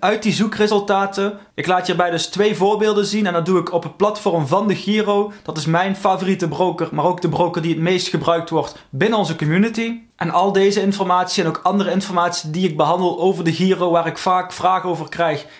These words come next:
zet ik op mijn website. Daar heb ik een speciale pagina met allemaal informatie en veelgestelde vragen over de Giro. Daar zal ik binnenkort dus deze informatie ook aan toevoegen en in de toekomst ook nog veel meer informatie.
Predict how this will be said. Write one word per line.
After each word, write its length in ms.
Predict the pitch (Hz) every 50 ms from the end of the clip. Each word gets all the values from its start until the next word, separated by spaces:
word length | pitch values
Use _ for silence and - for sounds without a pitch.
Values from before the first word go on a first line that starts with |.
| -
zet 260 | - - 202 208 214
ik 100 | 214 208
op 180 | 208 180 - -
mijn 140 | 170 165 156
website. 480 | 165 185 - - - 226 214 214 220 214
Daar 120 | - 139
heb 100 | 156 170
ik 80 | 165 170
een 60 | 160
speciale 500 | - - 170 151 - 202 185 185 180 175
pagina 540 | 175 - 170 165 156 156 165 151 147 139 - - - -
met 160 | 151 - -
allemaal 280 | 180 214 220 214 196
informatie 800 | - 196 190 190 - 185 175 180 180 180 180 180 - - 180 160
en 100 | 160 143
veelgestelde 640 | 127 175 190 208 196 196 - - 180 170 165 165
vragen 460 | 147 160 160 160 160 151 143 147 - -
over 260 | 185 214 226 196 202
de 80 | 196
Giro. 480 | 190 - 208 208 190 180 180 175 180 180 - - -
Daar 120 | - 151
zal 120 | 139 175 165
ik 120 | 156 139
binnenkort 360 | 160 180 175 165 175 170 160
dus 160 | 151 151 143
deze 380 | 127 170 180 190 170 165 147 - -
informatie 600 | 175 165 - 160 151 147 147 - - 151 151 - - - -
ook 220 | - 190 208 214
aan 120 | 214 214 208
toevoegen 520 | 214 214 196 165 196 196 - 190 180 180 - - - -
en 100 | - 170
in 60 | 170
de 120 | 160 147
toekomst 340 | - 226 208 185 165 165 -
ook 120 | 170 196 190
nog 160 | 180 170 -
veel 220 | - 196 196 190
meer 140 | 190 180 160
informatie. 760 | 175 175 170 - 170 170 165 160 160 - - - 160 160 160